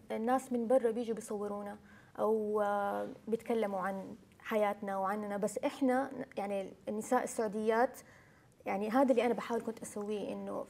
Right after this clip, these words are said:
في ال-، البورتريت سيريز تبع، آم، النساء في السعودية، طبعا في تنوع، لأنه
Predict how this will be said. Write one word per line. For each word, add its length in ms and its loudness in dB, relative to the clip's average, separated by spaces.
في 200 -4
ال-، 200 -2
البورتريت 500 8
سيريز 580 -2
تبع، 580 0
آم، 480 -6
النساء 480 0
في 80 -12
السعودية، 600 -2
طبعا 200 6
في 180 4
تنوع، 560 6
لأنه 720 2